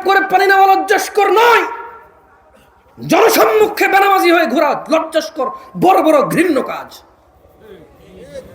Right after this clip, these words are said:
একটা ছেলে মেয়ে একজন আরেকজনের হাত ধরে হাঁটতে যত অশ্লীলতা হয়, যত ঘৃণিত আর নোংরাম, যত বদনামের কাজ, একটা মানুষ নামাজ চলতেছে অথচ নামাজ না পড়ে এভাবে প্রকাশ্যে ঘুরে, এটা আরো বেশি লজ্জাস্কর কাজ।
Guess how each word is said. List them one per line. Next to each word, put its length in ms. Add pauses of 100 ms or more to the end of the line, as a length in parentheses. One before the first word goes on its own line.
(920)
একটা 160 (120)
ছেলে 260
মেয়ে 180 (640)
একজন 260
আরেকজনের 380
হাত 140 (120)
ধরে 120 (100)
হাঁটতে 360
যত 100 (100)
অশ্লীলতা 460
হয়, 160 (580)
যত 160 (140)
ঘৃণিত 340
আর 160
নোংরাম, 320 (120)
যত 100 (120)
বদনামের 480
কাজ, 140 (540)
একটা 200 (140)
মানুষ 240 (220)
নামাজ 240 (160)
চলতেছে 420 (360)
অথচ 180 (140)
নামাজ 180 (100)
না 120
পড়ে 160
এভাবে 240
প্রকাশ্যে 420
ঘুরে, 180
এটা 160
আরো 160
বেশি 200
লজ্জাস্কর 460
কাজ। 120